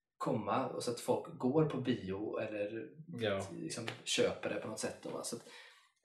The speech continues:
Speaker 1: ma-, det gäller att tänka mer långsiktigt. Det är precis som inom politik, att folk är så kortsiktigt tänkande. Man behöver tänka mer långsiktigt och se att det kommer ge payoff sen,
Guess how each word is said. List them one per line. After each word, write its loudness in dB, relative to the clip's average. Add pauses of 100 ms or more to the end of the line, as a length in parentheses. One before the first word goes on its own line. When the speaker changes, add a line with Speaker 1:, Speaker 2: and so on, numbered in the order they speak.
Speaker 1:
ma-, -4
det 4
gäller 8
att -2
tänka 4
mer 6
långsiktigt. -2
Det 2
är -4
precis 2
som 0
inom -2
politik, -4
att -6
folk -2
är -2
så -4
kortsiktigt -4
tänkande. -6
Man -6
behöver -2
tänka 4
mer 4
långsiktigt 2
och -4
se 2
att 0
det -6
kommer -4
ge -2
payoff -4
sen, 0